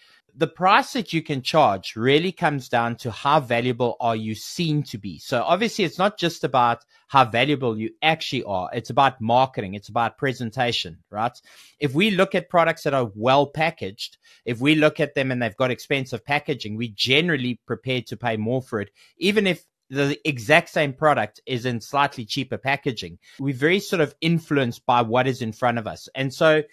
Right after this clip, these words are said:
the best way you can go about increasing your value is to make sure that you're in demand. How do you make sure you're in demand? You've got to make sure that you're everywhere. You've got to make sure that you're being marketed. You've got to make sure that you're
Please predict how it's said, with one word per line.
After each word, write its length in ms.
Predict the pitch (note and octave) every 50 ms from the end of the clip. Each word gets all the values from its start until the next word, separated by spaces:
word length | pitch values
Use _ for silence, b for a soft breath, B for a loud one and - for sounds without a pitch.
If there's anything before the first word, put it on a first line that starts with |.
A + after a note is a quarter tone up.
| b b b b b b b _ _ -
the 80 | D3+ D#3
best 400 | C3+ D#3 G3+ B3 C4+ - - -
way 160 | F#3+ F#3 F3+
you 300 | E3+ D3+ C#3+ D#3 F3 F3+
can 220 | F3 - F3+ D#3+
go 180 | C3 C3+ C3 C#3
about 320 | C3 C3 C#3 C3+ C3 -
increasing 500 | C#3 C3 B2 - D#3 D3 C#3 - - C#3+
your 120 | B2+ A2+ F#2
value 400 | - A2+ A2+ A2+ G#2 F2+ E2 -
is 200 | - B2+ A#2 -
to 80 | - C3
make 340 | A#2 A2 A#2+ B2+ C#3+ C3 -
sure 280 | - - - C#3 B2
that 220 | A#2 B2 A2+ G#2+ -
you're 140 | A#2 A#2 A#2
in 120 | A#2 A2+
demand. 420 | G#2+ G#2 G2+ G#2+ G2+ F#2+ F2+ F2+
How 120 | G2+ B2 C3
do 80 | D#3
you 60 | F3+ E3+
make 220 | D#3 D3 C#3+ C3
sure 160 | - - C#3+
you're 180 | B2+ B2+ B2+ B2
in 140 | B2 A#2+ A2+
demand? 440 | A#2+ G#2+ A2 A#2 C3+ D#3+ F#3 F3 _ _ _ _ _ _
You've 140 | B2+ B2 A2+
got 100 | C#3 C3+
to 60 | C3
make 220 | C3 C3 C#3 C3+
sure 140 | - - D3+
that 220 | B2+ B2+ A#2 - -
you're 180 | B2+ B2 A2+ - _ _ _ -
everywhere. 440 | C#3+ C#3 B2 B2+ B2 A2+ G#2 F#2+ F#2
You've 200 | F2+ E2+ G2+ G#2
got 100 | C3+ B2+
to 60 | A#2+
make 220 | B2 C3 C3 B2+
sure 140 | - - C3
that 180 | A#2 A#2 G#2+ -
you're 80 | A#2
being 200 | G#2+ A#2 A2 G#2+
marketed. 520 | A2 A2 A#2 A#2+ A#2 - - G#2 F#2 E2 E2+
You've 140 | - G#2 F#2+
got 100 | - A#2+
to 60 | A#2 G#2+
make 260 | A#2+ B2+ B2+ C3 B2+
sure 200 | - - D3 B2+
that 260 | A#2+ A#2+ A2+ - -
you're 160 | B2+ A#2+ A2+